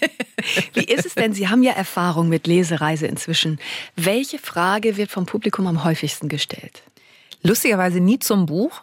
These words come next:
Speaker 2: sondern immer bei der Tagesschau. So: "Schreiben Sie die Texte selbst?" Ist oft so. Oder: "Sie sind ja viel kleiner als gedacht." So, gut, weitere Fragen? <laughs>
Speaker 1: Und das heißt, von der Geschichte, die Sie geschrieben haben,
Speaker 2: Mhm.
Speaker 1: was kommt da zurück?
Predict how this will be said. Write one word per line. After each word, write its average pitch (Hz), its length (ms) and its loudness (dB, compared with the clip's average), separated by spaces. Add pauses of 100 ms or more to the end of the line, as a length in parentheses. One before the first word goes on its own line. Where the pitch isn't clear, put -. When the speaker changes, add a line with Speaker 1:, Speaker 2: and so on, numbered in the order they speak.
Speaker 2:
sondern 170 300 2
immer 185 180 2
bei 160 140 0
der 156 120 0
Tagesschau. 208 880 0
So: 175 140 -4
"Schreiben 175 260 -2
Sie 170 80 -4
die 151 120 -4
Texte 175 340 -2
selbst?" 175 420 2
Ist - 320 0
oft - 260 -2
so. - 60 -10
Oder: 226 300 2 (400)
"Sie - 120 -6
sind 202 200 4
ja 214 80 2
viel 214 140 0
kleiner 220 400 0
als - 180 -4
gedacht." 170 420 -2 (100)
So, 151 260 -2 (640)
gut, 190 240 0
weitere 262 360 0
Fragen? 254 300 0 (440)
<laughs> 226 320 0 (1500)
Speaker 1:
Und 254 220 2
das 247 140 0
heißt, 247 320 0
von 240 160 2
der 220 120 2
Geschichte, 240 640 -2
die 254 100 4
Sie 208 140 2
geschrieben 214 600 2
haben, 196 240 4
Speaker 2:
Mhm. - 40 6
Speaker 1:
was 220 140 2
kommt 254 260 -4
da 330 160 -4
zurück? 143 440 -8